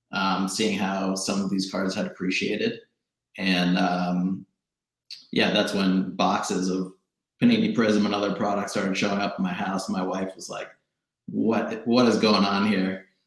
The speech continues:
Uh, we're, we're, we've been back in the hobby since twenty nineteen. So,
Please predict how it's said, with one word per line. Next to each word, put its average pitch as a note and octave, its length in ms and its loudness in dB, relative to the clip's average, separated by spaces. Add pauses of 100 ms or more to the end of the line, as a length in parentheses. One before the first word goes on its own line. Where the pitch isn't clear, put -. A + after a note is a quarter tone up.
(120)
Uh, G2 340 2
we're, A2 200 2
we're, A#2+ 200 -2
we've A#2+ 160 6
been A2 140 4
back A2+ 260 6
in G#2+ 80 4
the G#2 60 4
hobby G#2+ 360 4
since G2+ 300 0
twenty G2 200 0
nineteen. F#2+ 520 -2
So, F#2 360 -2